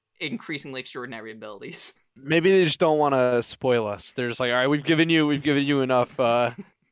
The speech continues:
Speaker 2: <laughs> Walter, of Walter's impressive, uh, abilities. You're gonna have to wait till next season." <laughs>
Speaker 1: Giving everyone a little taste.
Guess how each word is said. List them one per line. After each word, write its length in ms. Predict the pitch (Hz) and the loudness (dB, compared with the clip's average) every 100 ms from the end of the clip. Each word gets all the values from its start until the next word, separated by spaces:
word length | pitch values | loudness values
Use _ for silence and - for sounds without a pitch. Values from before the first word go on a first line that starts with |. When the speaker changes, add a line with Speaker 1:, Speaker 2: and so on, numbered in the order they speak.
| _ - | _ -6
Speaker 2:
<laughs> 300 | 143 196 170 | -4 -2 -4
Walter, 760 | 147 147 135 131 131 147 135 127 | -4 0 2 2 2 0 0 0
of 160 | - 131 | -4 -2
Walter's 380 | 131 123 139 123 | 0 0 -2 -6
impressive, 640 | 123 - 127 - 123 107 | -6 -2 -2 -2 -10 -8
uh, 340 | - 117 110 107 | -6 -4 -4 -6
abilities. 440 | 113 120 110 110 113 | -8 -6 -6 -6 -6
You're 60 | |
gonna 80 | 131 | -6
have 80 | 120 | -4
to 100 | 123 | -4
wait 180 | 113 110 | -4 -6
till 120 | 113 | -10
next 280 | 110 107 - | -12 -12 -12
season." 360 | 113 104 101 98 - - | -14 -14 -16 -16 -16 -18
<laughs> 260 | - 175 - | -20 -16 -8
Speaker 1:
Giving 200 | 170 160 | -6 -4
everyone 200 | 160 165 | -4 -6
a 20 | |
little 340 | 156 156 135 - | -4 -6 -8 -12
taste. 560 | - 139 143 - - | -8 -8 -6 -8 -10